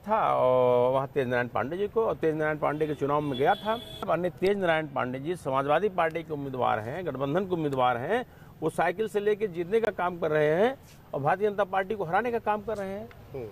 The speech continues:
Speaker 1: क्या चाहते हैं लोग?
Speaker 2: तो आपको लगता नहीं वो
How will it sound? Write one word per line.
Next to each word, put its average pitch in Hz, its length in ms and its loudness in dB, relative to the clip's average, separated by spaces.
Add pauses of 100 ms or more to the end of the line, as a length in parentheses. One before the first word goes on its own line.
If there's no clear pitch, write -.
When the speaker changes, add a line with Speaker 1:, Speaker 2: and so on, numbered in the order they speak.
Speaker 1:
क्या 113 140 -4
चाहते 175 320 -10
हैं 190 120 -10
लोग? 190 120 -12 (1400)
Speaker 2:
तो 233 60 4
आपको 226 260 -2
लगता 233 280 -2
नहीं 226 200 -2
वो 165 240 -2